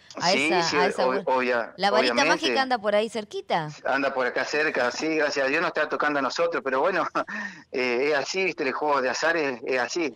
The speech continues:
Speaker 1: Claro, ¿y hay algún número que la gente juegue más? ¿Vos te animarías a decir cuál es ese número que siempre está en todos los sorteos, en las boletas, ya sea del quiniseis, del loto? ¿Cuál es ese número que más elige?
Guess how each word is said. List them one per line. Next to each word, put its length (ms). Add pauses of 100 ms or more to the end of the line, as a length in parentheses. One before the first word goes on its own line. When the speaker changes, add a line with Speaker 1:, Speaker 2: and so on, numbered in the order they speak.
(120)
Speaker 1:
Claro, 260
¿y 80
hay 160
algún 260
número 380
que 100
la 120
gente 340
juegue 480
más? 420
¿Vos 140
te 60
animarías 460
a 40
decir 320 (240)
cuál 220
es 100
ese 180
número 380
que 240 (240)
siempre 600
está 140
en 120
todos 180
los 120
sorteos, 760
en 140
las 100
boletas, 440
ya 80
sea 120
del 100
quiniseis, 540
del 160
loto? 280
¿Cuál 180
es 100
ese 220
número 320
que 100
más 240
elige? 480